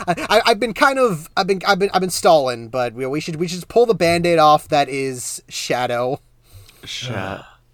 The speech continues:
Speaker 2: Shadow's had a hard time in this comic in general, uh, to foreshadow,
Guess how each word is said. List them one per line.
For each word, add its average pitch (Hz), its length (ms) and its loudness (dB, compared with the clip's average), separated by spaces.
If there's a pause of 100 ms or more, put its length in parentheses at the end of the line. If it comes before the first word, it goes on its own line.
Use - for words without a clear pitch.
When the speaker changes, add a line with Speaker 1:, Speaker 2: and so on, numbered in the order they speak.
(1500)
Speaker 2:
Shadow's 220 460 0
had 165 140 0
a 143 100 4
hard 123 220 0
time 87 420 -8
in 90 160 -10
this 90 180 -12
comic 87 440 -12
in 92 120 -14
general, 85 640 -14
uh, 101 300 -2
to 113 160 -8
foreshadow, - 800 -10